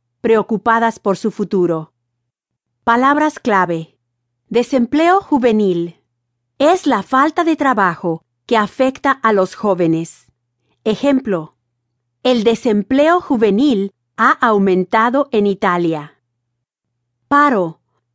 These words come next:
Hace referencia a la falta de trabajo. Ejemplo, el paro está causando problemas a muchas familias.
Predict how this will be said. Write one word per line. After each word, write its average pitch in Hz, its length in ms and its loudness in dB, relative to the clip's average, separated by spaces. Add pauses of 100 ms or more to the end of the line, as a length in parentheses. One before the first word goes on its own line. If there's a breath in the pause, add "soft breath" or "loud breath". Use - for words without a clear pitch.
Hace 330 320 0
referencia 247 680 0
a 233 180 -2
la 185 140 0
falta 226 400 0
de 190 100 0
trabajo. 175 680 -6 (520)
Ejemplo, 262 760 -2 (340)
el 233 220 0
paro 247 480 0
está 254 340 -2
causando 254 600 0
problemas 196 720 -4 (240)
a 208 120 2
muchas 269 480 -2
familias. 180 800 -4